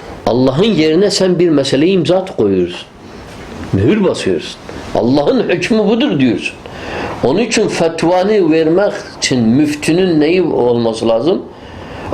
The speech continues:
Evet, ilmi budur. Ben ilmini verdim sana, fetvayı vermedim. Şimdi sen fetva istiyorsan gelip karşıma çıkacaksın. Ben senin durumunu anlayacağım, senin durumuna göre fetva vereceğim. Ahmet'e derim hanımını boşa.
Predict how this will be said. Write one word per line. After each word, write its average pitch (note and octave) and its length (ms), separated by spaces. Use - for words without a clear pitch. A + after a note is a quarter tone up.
Evet, E3 260
ilmi A3 280
budur. C#3+ 260
Ben G3 120
ilmini G3+ 420
verdim A#2 280
sana, G#2+ 240
fetvayı C3 440
vermedim. G#2 420
Şimdi A3+ 400
sen A#3 220
fetva A3+ 340
istiyorsan G3+ 460
gelip F3+ 240
karşıma C3 360
çıkacaksın. F2+ 560
Ben G3 160
senin F3+ 400
durumunu D#3 340
anlayacağım, F#3+ 520
senin E3 600
durumuna D3 340
göre B2+ 220
fetva - 320
vereceğim. D#2+ 340
Ahmet'e E3+ 720
derim D3 320
hanımını C3+ 460
boşa. G#2+ 340